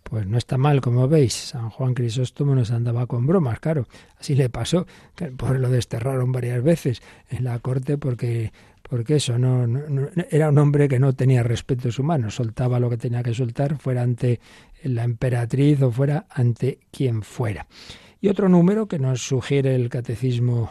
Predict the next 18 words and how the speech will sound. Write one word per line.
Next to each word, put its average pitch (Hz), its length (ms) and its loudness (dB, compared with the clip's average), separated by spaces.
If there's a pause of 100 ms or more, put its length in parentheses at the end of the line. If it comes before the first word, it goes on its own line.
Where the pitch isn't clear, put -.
(100)
mirar 131 500 0 (360)
es 131 300 -2
el 127 220 0
dos 117 240 0
mil 131 380 4 (300)
ciento 135 600 2
ochenta 113 520 -2
y 113 80 -2
seis. 160 480 0
Este 151 520 2 (480)
está 139 320 -2
en 143 100 2
la 131 140 2
parte 139 340 0
de 143 80 2
la 120 140 2
moral, 120 460 0 (100)
concretamente 120 880 -2